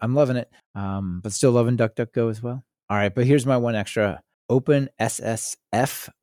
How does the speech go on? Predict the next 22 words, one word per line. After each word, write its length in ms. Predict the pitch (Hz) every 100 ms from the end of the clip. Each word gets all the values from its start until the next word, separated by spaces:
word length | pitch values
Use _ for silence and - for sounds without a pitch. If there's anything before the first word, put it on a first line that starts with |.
| _ -
which 180 | - _ _
honestly, 440 | 98 139 - 90 - _ _
that's 180 | 92 -
the 120 | -
Open 220 | 113 127
Source 300 | - 127 120
Security 400 | - 101 107 101
Foundation, 600 | 107 123 127 151 - 156
which 160 | 127 82
I 160 | 82 92 -
got 200 | 80 - _ _
to 80 | 104
learn 180 | 101 107
more 160 | 107 110
about 300 | 107 113 113
where 100 | 107
the 100 | 90
money 280 | 87 98 113
comes 180 | 120 120
from 240 | 135 131
and 100 | 135
whatnot. 360 | 127 135 139